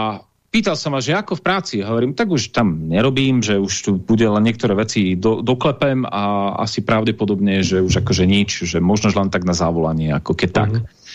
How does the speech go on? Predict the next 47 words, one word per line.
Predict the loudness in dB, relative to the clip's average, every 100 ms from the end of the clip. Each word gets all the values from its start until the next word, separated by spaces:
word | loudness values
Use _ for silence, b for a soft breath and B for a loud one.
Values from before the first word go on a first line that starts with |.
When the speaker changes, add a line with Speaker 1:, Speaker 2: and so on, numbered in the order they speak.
| B 0
Speaker 2:
Mhm. | 2 0 B _ -4
Speaker 1:
A | 0 0 0 -2 -4 -8 _ _ -8
eh, | -2 0 0 0 0 0 -2
to, | -6 -4
čo | 0 2
bola | 2
sranda, | 0 0 0 2 0 -2 -4
je | -2 -2
to, | 2 2
že, | 2
lebo | 0 2
mi | 2
hovoril | 2 0 0
ten | 0 0
kamoš, | 2 2 2 0
že | -2
akože, | 0 0 0
"Počúvaj, | 0 0 2 2
Mišo, | 0 0
ale | 0 -2
vieš, | -2
čo | 0
je | 0
sranda? | 0 0 0 0 0
Že | -2
ja |
to | 0 0
mám | 2
aj | 2 2
normálne | 0 2 2 2
v | 2
rodine, | 2 2 0 -2
že, | -2 0 0 0
že | 2
môj | 4 2
brácho, | 0 -2 0 0
ja | 0
sa | -2
s | -2
tým | 0 0
o | 0
politike | 0 0 0 0 2
nemôžem | 2 2 2 2
baviť | 0 0 0
ani | 0 2 2
s | 2
mamou, | 0 0 0 0 -2